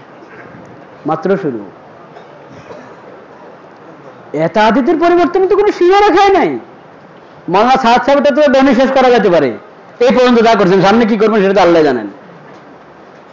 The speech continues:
যে এতাহাতিটা তো এক এক এলাকার এতাহাতিরা এক এক ধরনের আবিষ্কার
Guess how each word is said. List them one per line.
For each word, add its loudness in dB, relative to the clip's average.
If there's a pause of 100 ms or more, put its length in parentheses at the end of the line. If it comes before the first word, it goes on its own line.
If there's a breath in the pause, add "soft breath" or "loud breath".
(1040)
যে 0 (160)
এতাহাতিটা 0
তো 2 (640)
এক -2 (180)
এক 0
এলাকার 2
এতাহাতিরা 2
এক -2
এক 0
ধরনের 2
আবিষ্কার -2